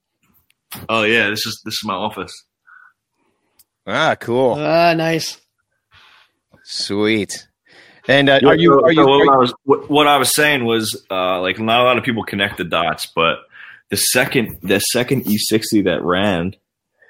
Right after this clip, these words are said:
Speaker 1: it ran the day Rizzo used my bat.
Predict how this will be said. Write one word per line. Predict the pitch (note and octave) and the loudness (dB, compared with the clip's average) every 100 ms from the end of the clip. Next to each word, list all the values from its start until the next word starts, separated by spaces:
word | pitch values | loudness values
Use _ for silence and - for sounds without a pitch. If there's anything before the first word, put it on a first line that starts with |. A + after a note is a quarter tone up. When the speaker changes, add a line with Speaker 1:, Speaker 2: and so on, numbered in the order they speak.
| _ _ _ | _ _ _
Speaker 1:
it | - A2 | 2 2
ran | E2+ F#2+ G2+ G#2 F#2+ F2+ F#2+ - _ _ _ - | 4 4 4 2 2 0 -4 -8 _ _ _ -10
the | F#2+ | -6
day | G#2+ G2+ F#2+ | 0 2 2
Rizzo | F2 G2 G2 F#2+ F2+ F2 F#2+ - - | 0 0 2 2 2 0 -6 -16 -10
used | G2 F#2 | -6 -6
my | F2 D#2+ | -4 -4
bat. | D#2 F2 C#2+ | -4 -4 -4